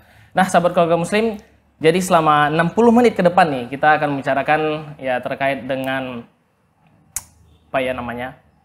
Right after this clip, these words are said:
ya, usaha, bisnis. Nah, ini Masya Allah nih, sudah ada bersama kita tokoh inspiratif ya, yang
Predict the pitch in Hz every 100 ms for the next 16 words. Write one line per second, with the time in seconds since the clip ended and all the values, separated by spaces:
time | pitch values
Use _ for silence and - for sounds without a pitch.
0 | _ _ - - - - _ _ - 156
1 | 196 226 147 - - 147 - 170 175 -
2 | 110 104 104 - 135 160 160 - _ -
3 | - 147 151 143 120 - 139 160 139 160
4 | 165 160 - - - 135 139 139 131 135
5 | 165 165 165 156 - 143 135 170 170 170
6 | - _ _ _ _ 135 - 156 156 175
7 | 175 139 143 - - _ - 135 135